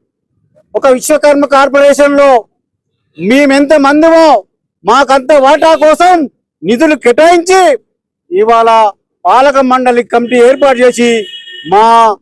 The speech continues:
విశ్వకర్మ సోదరులందరికీ కోటి రూపాయలు రుణాలు ఇచ్చి మాకు షాపులు ఏర్పాటు చేయడానికి అవకాశం కల్పించాలని చెప్పి ప్రభుత్వమైన మేము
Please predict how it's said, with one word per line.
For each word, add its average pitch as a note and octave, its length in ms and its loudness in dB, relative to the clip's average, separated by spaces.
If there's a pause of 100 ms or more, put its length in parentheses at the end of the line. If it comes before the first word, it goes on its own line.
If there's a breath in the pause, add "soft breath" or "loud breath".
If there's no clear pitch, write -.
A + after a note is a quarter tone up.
(220)
విశ్వకర్మ C4 580 -2
సోదరులందరికీ C#4+ 1000 0 (540)
కోటి C4 300 0
రూపాయలు C4+ 380 0
రుణాలు D4 300 0
ఇచ్చి C#4 420 0 (320)
మాకు A#3+ 380 0
షాపులు B3+ 440 0
ఏర్పాటు A#3 320 0
చేయడానికి A3 640 -2 (340)
అవకాశం C4 480 0
కల్పించాలని A#3 580 -2
చెప్పి A3+ 160 -2
ప్రభుత్వమైన A3 680 -2 (760)
మేము G#3 340 -2